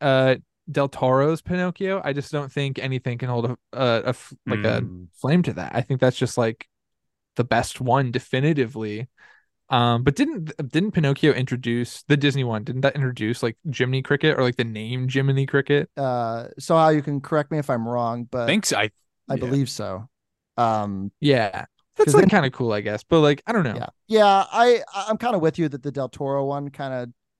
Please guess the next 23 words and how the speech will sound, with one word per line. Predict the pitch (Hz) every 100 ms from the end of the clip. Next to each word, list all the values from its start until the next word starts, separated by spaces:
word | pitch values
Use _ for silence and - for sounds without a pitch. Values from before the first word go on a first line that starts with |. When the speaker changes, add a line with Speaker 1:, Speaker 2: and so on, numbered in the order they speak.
| _ _ _ _
Speaker 3:
stands | - 147 143
apart. | 131 - 131 139
I | 143
just | 135 135
think | 143 135
it's, | - - - -
it's | - -
been | - 135 127
done | 117 123 117 117 113 -
better, | 127 131 135 147
but | 147 120
not | 123 120
to | - 120 110 _
discredit | 135 131 - 131 123 131
it. | 147
Also, | - 143
this | 135
is | 131
probably | - 143 131 117 -
one | 135
of | 135
the | 117
more | 117 120 117